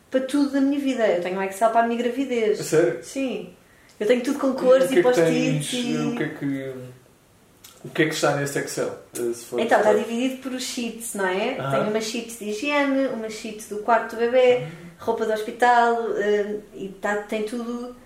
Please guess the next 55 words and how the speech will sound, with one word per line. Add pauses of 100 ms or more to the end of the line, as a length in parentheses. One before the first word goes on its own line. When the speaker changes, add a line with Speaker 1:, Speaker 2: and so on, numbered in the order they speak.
(300)
Speaker 1:
com
preços, (180)
com
cores,
com
o
que,
é
que,
o
que
eu
já
gastei,
o
que
é
que
me
falta
comprar.
Speaker 2:
Ah. (420)
Speaker 1:
Tem
tudo,
eu
Speaker 2:
Isso
é
bem
Speaker 1:
adoro.
Speaker 2:
interessante. (220)
Speaker 1:
Mas
é, (120)
é, (140)
o
meu
mindset
para
tudo
na
vida
é
encarar
tudo
como
um
evento. (1080)
Speaker 2:
Ah.
Speaker 1:
Isto
é,
eu
estou
a
produzir
um
filho.